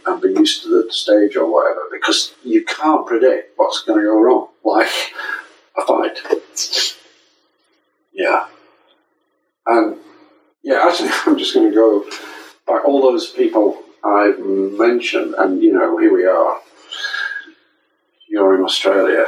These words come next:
and I'm in Scotland, and we're talking, and it's, it's a, it's all a worldwide thing, and it's, it's so, uh, rewarding and fulfilling to, to play with people, and, and, you know, I, I played with the Jap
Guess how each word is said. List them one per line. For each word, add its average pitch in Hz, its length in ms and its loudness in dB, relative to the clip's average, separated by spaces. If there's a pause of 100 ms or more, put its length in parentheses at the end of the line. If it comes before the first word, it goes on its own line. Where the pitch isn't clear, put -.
(120)
and 180 140 -4
I'm 190 220 2
in 170 180 -2 (920)
Scotland, - 540 -4 (140)
and 87 180 0
we're 87 140 -4
talking, 95 440 0
and 85 160 -2
it's, - 260 -4
it's - 160 -4
a, - 180 0
it's - 200 -10
all - 120 4
a 110 120 4
worldwide 101 600 2
thing, 101 360 0
and 82 100 -2
it's, - 200 -6
it's - 180 -6
so, - 380 2 (1500)
uh, - 500 -2 (420)
rewarding 202 480 2
and - 140 -14
fulfilling - 600 0
to, - 220 2
to 92 380 0 (120)
play 101 240 2
with - 140 0
people, - 240 0
and, - 260 -4
and, - 160 -4 (1000)
you 339 60 -2
know, - 220 0
I, 571 200 2
I - 60 -10 (220)
played - 160 2
with 320 100 2
the 349 120 0
Jap - 160 0